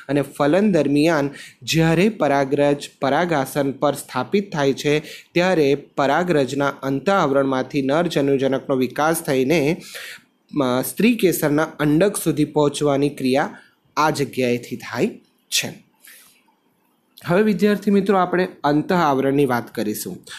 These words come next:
તો અંતઃ આવરણ જે છે, જે અંદરનું આવરણ છે, જે સામાન્ય રીતે સેલ્યુલોઝ અને પેક્ટિનનું બનેલું છે, આ આવરણ પણ સળંગ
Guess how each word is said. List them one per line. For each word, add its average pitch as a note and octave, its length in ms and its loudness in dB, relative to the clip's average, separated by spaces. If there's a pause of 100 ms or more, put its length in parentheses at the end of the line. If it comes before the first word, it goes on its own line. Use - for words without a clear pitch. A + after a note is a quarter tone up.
(180)
તો E3 340 0 (340)
અંતઃ D#3 300 2
આવરણ D#3 580 2
જે D#3 180 2
છે, D#3 360 0
જે - 520 -2
અંદરનું D3 520 2
આવરણ D#3 260 2
છે, E3 260 0 (480)
જે C#3 100 0
સામાન્ય C#3+ 500 2
રીતે C#3 400 0 (400)
સેલ્યુલોઝ D#3 460 4 (200)
અને C3 140 -2
પેક્ટિનનું D3+ 640 0
બનેલું D#3+ 340 4
છે, E3 280 0 (340)
આ F#3+ 300 2
આવરણ F3 280 2
પણ F3+ 280 2
સળંગ F3 720 0